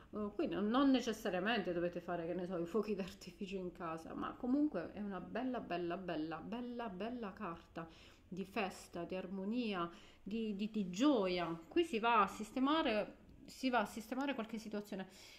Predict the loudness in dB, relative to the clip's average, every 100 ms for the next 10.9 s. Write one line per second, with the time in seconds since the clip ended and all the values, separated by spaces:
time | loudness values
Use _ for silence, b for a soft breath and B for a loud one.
0 | B -2 0 4 2 2 0 2 2 4
1 | 2 2 2 2 0 0 0 0 2 2
2 | 0 B B B B B B _ _ _
3 | _ _ _ -20 -20 -14 -4 -2 0 0
4 | 0 0 0 0 0 0 2 2 0 -2
5 | -2 0 0 0 0 0 0 -4 B B
6 | -2 -2 -2 -6 -2 0 0 -4 -4 -4
7 | -2 -2 -2 -2 -2 0 0 0 0 -2
8 | -2 -2 -2 -2 -4 -4 -2 -2 -2 0
9 | 2 4 2 -2 -2 -4 -6 -6 -6 -6
10 | -2 2 2 2 -2 -8 -8 B